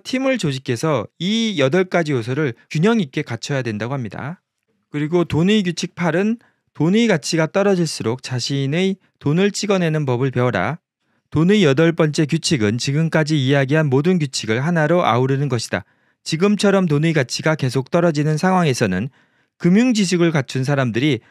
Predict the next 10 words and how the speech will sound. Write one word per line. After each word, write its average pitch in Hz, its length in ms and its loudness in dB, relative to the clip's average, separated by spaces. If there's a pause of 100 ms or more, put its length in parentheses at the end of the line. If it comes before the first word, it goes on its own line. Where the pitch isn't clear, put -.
(140)
전통적인 147 720 0
교육을 135 320 2
받은 127 280 -2
사람들에 131 500 0
비해 104 320 -2 (320)
부당한 143 480 0
혜택을 165 420 -2
계속 135 300 -2
누리게 123 280 0
된다. 110 360 -4